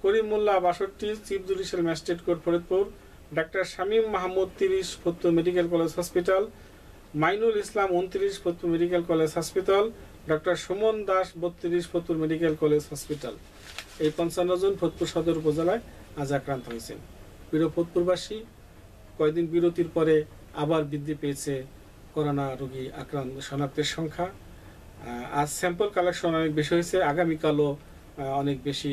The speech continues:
শনাক্ত হবে। তো আমরা সকলে সাবধানে থাকব, নিরাপদে থাকব, স্বাস্থ্যবিধি মেনে চলব, সামাজিক দূরত্ব বজায় রাখব,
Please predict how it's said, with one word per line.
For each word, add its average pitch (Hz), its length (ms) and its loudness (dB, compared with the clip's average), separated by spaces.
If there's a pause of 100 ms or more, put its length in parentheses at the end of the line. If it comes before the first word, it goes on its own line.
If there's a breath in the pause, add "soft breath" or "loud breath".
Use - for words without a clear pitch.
(140)
শনাক্ত 139 400 -6
হবে। 139 260 -2 (680)
তো 135 100 -8 (360)
আমরা 143 280 -4 (160)
সকলে 135 460 -8
সাবধানে 147 440 -4
থাকব, 160 280 -6 (600)
নিরাপদে 143 480 -2
থাকব, 151 300 -6 (520)
স্বাস্থ্যবিধি 170 580 -2
মেনে 160 260 2
চলব, 156 280 2 (100)
সামাজিক 170 460 0
দূরত্ব 156 300 4
বজায় 147 380 2
রাখব, 143 180 -2